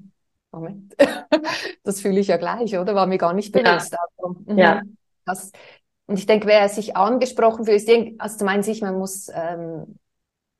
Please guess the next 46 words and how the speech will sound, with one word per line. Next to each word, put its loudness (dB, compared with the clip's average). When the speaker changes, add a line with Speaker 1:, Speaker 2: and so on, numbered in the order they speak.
Speaker 1:
den -2
Wunsch 0
haben 0
auf -8
Entwicklung, -4
äh, -10
man -6
muss -10
sich -8
eingestehen 0
können, -2
dass -8
man -10
es -12
eben -6
nicht -12
alleine -8
packen -8
muss, -6
ähm, -10
Speaker 2:
Mhm. -4
Speaker 1:
und -10
auch -10
nicht -12
soll, 2
dass -4
man -4
eben, -8
wie -4
wir, 2
wir -6
sind -6
ja 0
alle 0
Expertinnen -4
in -10
dem -10
Kurs -12
und -12
wir -8
möchten -12
ja -6
auch, -4
dass -12
sich -10
Menschen -8